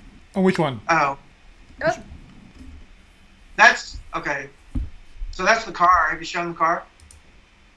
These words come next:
Speaker 2: And that is so fun to drive that car. This one has not been to Burning Man, but we had thought of taking it to an,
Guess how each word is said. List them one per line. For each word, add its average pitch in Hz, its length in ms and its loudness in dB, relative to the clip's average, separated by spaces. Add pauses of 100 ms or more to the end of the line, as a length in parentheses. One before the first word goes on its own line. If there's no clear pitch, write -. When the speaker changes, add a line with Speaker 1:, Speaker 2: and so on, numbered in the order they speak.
(1500)
Speaker 2:
And 185 80 0
that 262 200 8
is - 80 -6
so 254 280 0
fun 240 280 -2
to 220 60 -10
drive 190 300 2
that 180 200 -6
car. 160 300 0
This 247 220 -4
one 277 120 -2
has 202 140 -6
not 208 240 2
been 180 120 -6
to 165 60 -6
Burning 151 340 -4
Man, 123 300 -6
but 135 220 -4 (580)
we 165 220 6
had 165 120 2
thought 175 240 8
of 165 80 -2
taking 151 300 -6
it 143 160 -10
to 143 140 -12
an, 131 140 -12